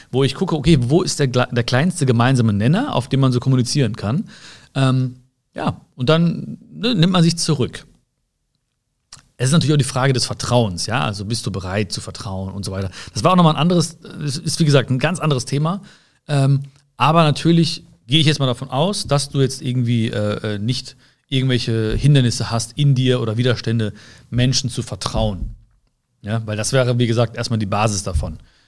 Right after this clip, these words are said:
Ähm, also für mich ist einfach so ein falsches Umfeld oder einfach kein schönes Umfeld, ein Umfeld von Menschen, wo ich mich verstellen muss oder wo ich meine, meinen Werten nicht gerecht werde. Ja,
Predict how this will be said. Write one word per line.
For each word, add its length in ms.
Ähm, 500
also 160
für 100
mich 320
ist 140
einfach 200
so 80
ein 60
falsches 440
Umfeld 540
oder 260
einfach 240
kein 240
schönes 280
Umfeld, 520
ein 120
Umfeld 400
von 200
Menschen, 500
wo 160
ich 440
mich 160
verstellen 420
muss 240
oder 200
wo 120
ich 160
meine, 520
meinen 420
Werten 400
nicht 200
gerecht 400
werde. 300
Ja, 160